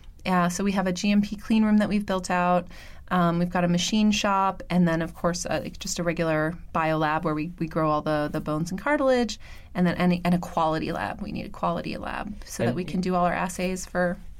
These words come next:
Speaker 2: and
Speaker 1: kind of
Speaker 2: office
Speaker 1: release
Speaker 2: space,
Speaker 1: criteria.
Speaker 2: too? Yeah.
Speaker 1: Office space, shared open plan, um, where we all sit together, and then a couple of, like, phone boothy type
Speaker 2: Yeah.
Speaker 1: small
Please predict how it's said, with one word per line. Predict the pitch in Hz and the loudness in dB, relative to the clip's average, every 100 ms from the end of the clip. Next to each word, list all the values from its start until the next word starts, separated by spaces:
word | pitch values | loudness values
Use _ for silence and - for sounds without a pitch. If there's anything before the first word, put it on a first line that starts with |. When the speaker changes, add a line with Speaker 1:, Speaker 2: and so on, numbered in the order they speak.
| - | -8
Speaker 2:
and | 117 110 | -4 -2
Speaker 1:
kind | 180 | 0
of | |
Speaker 2:
office | 180 | 0
Speaker 1:
release | 185 175 117 | 0 0 0
Speaker 2:
space, | - 180 | -2 -4
Speaker 1:
criteria. | 185 180 | -2 -2
Speaker 2:
too? | 117 143 | -2 -4
Yeah. | 139 - 180 | -6 0 2
Speaker 1:
Office | 180 202 | 2 0
space, | 202 220 233 285 | -2 0 0 0
shared | - 220 196 196 180 | -2 0 2 0 0
open | 190 202 208 | 0 2 2
plan, | 208 190 190 208 233 226 | 2 0 2 4 2 2
um, | 190 185 180 180 180 180 180 - - | 0 2 4 6 6 6 4 0 -2
where | 180 | 2
we | 185 | 2
all | 180 180 | 2 0
sit | - 202 | -2 -4
together, | 180 170 175 220 262 | -2 0 2 2 4
and | 233 208 | 4 6
then | 202 202 208 - - - - | 6 6 4 0 -14 -10 -8
a | |
couple | 202 185 180 | -4 -2 0
of, | 185 180 175 - | 2 2 0 -6
like, | 180 175 | -6 -6
phone | - - 185 180 | -6 -2 2 2
boothy | 180 180 165 180 - | 0 -2 -4 -4 -6
type | 185 180 | -4 -4
Speaker 2:
Yeah. | - | -4
Speaker 1:
small | - 180 175 175 | -2 2 4 2